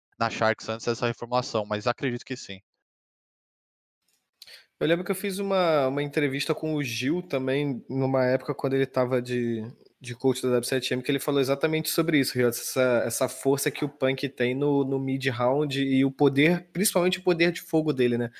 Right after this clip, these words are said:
Speaker 2: É, mas a gente falou aqui também, você falou sobre a questão do, do Lucãozi, que, é, é, acredito eu que tenha sido uma peça que agrega bastante pro time da Sharks.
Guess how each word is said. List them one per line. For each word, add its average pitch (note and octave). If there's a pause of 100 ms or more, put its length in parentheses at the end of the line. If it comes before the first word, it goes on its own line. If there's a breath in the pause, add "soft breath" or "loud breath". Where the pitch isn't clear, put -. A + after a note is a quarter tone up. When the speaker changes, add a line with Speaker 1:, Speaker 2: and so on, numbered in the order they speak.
(520 loud breath)
Speaker 2:
É, D3+
mas E3+
a F3
gente F3+
falou G#3+
aqui F#3+
também, D#3+
você B2+
falou C3
sobre B2
a -
questão B2+
do, B2+
do B2
Lucãozi, B2+
que, A#2+
é, A#2
é, -
acredito C3
eu C#3
que -
tenha C3
sido C3
uma B2+
peça B2+
que -
agrega B2
bastante A#2+
pro B2+
time B2
da A#2+
Sharks. -